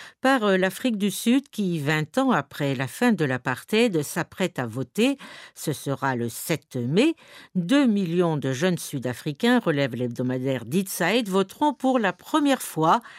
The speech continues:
Ce sont ceux qu'on appelle en Afrique du Sud les born free, ceux qui sont nés après mille neuf cent quatre-vingt-quatorze.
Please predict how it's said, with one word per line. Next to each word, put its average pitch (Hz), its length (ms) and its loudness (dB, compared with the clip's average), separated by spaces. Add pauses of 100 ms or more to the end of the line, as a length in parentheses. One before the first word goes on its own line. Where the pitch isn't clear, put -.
(260)
Ce 269 260 0
sont 185 480 0
ceux 285 320 0
qu'on 165 220 -2
appelle 185 300 0
en 147 100 0
Afrique 139 320 -6
du 131 120 -6
Sud 202 380 -2
les 143 160 0
born 170 460 0
free, 165 520 0 (280)
ceux - 340 0
qui 226 260 0
sont 147 280 -4
nés 156 240 0 (120)
après 151 480 -2
mille 139 220 -2
neuf 120 160 -2
cent 175 320 -2 (140)
quatre-vingt-quatorze. 190 1200 -2